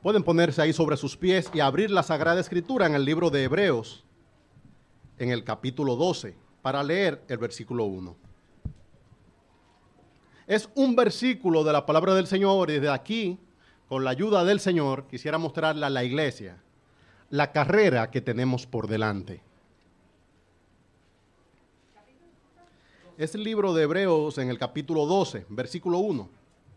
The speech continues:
para mostrar desde aquí la carrera que tenemos por delante. Dice así la Sagrada Escritura, la palabra del Señor.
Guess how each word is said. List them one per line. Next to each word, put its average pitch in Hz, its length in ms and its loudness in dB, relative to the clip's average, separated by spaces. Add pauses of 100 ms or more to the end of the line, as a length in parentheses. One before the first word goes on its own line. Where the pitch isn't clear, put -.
(760)
para 156 160 2
mostrar 196 400 2
desde 160 220 0
aquí 135 360 -4 (680)
la 160 180 0
carrera 151 580 0 (300)
que 165 160 0
tenemos 165 540 4
por 123 200 0
delante. 107 560 -6 (1200)
Dice 185 280 0
así 208 260 0
la 165 140 2
Sagrada 160 420 2
Escritura, 160 560 -2
la 120 160 -2
palabra 131 400 2
del 113 160 -4
Señor. 98 380 -12